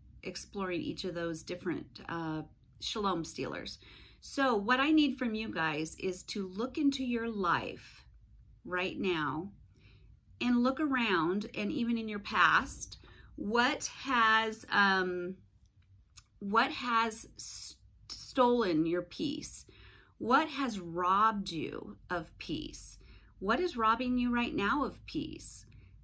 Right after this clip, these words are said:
Let's look at that biblically. Let's dive into that. Let's get each other's advice. How do we overcome some of these things? Some things we have control of. Um, having a more, uh, clutter-free home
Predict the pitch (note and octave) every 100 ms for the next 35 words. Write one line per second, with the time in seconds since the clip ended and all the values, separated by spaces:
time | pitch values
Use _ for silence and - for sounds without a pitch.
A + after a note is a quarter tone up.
0 | - - - F#3 G#3 D4+ - D4+ C#4+ D#4+
1 | D#4+ B3+ - B3+ C#4 B3+ F#3+ D#3 D3 F#3
2 | - - - - - - - - G3+ -
3 | F#3+ G#3 B3 A3 B3 C4+ G3 D#3+ - -
4 | A#3+ - D4 D4 C#4+ D4 C#4 C#4 B3 B3
5 | G3+ G#3+ A#3 F3+ C#3+ - - - - -
6 | A3 B3+ D#4+ C#4+ C4+ B3+ A#3 G3+ - A#3
7 | A3+ A3+ F#3+ F#3 D#3+ C#3+ C#3 - C3 F#2+
8 | - - - - - F#3+ A#3 C4+ B3+ B3+
9 | A#3 B3 B3 A#3 - C4 D#4 E3 G#2 -
10 | - - _ - G3 E3 F#3 G3+ G3 G#3
11 | A3+ - G#3+ G#3+ G#3+ G#3 G#3 G3+ G3+ -
12 | _ - A3 G3+ F#3 F3+ - - B3 A#3
13 | A3+ - A#3+ A#3 A#3 C4+ D4 E4 G#3+ -